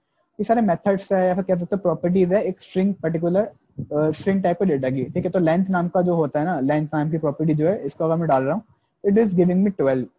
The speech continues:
शायद मैं इसको अगर ऐसे डालूंगा तो चल-, चलेगा नहीं, ठीक है? क्योंकि length is a property and जिसके आगे दो brackets लगते हैं वो method होता है, ठीक है? तो अभी हम प्रॉपर्टी access कर रहे हैं,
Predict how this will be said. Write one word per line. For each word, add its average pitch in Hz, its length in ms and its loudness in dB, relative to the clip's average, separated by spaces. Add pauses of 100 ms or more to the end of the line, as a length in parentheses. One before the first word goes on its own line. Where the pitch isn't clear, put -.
(180)
शायद 156 160 0
मैं 165 140 -2
इसको 170 140 -2
अगर 180 100 2
ऐसे 151 200 0
डालूंगा 160 260 0
तो 165 120 0
चल-, 135 280 0
चलेगा 131 280 0
नहीं, 120 100 -4
ठीक 165 100 -2
है? 143 60 -2
क्योंकि - 380 -4
length 185 360 4
is 196 100 2
a - 60 -8
property 151 420 0 (420)
and 202 200 2 (160)
जिसके 180 260 0
आगे 214 120 4
दो 214 100 4
brackets 180 320 0
लगते 196 220 0
हैं 220 40 4
वो 220 60 2
method 165 240 0
होता 131 200 0
है, 143 60 -2
ठीक 165 120 -2
है? 120 120 -2 (120)
तो 175 60 2
अभी 175 420 2
हम 202 160 4
प्रॉपर्टी 185 580 0
access 185 200 0
कर 143 180 0
रहे 127 140 0
हैं, 123 120 -2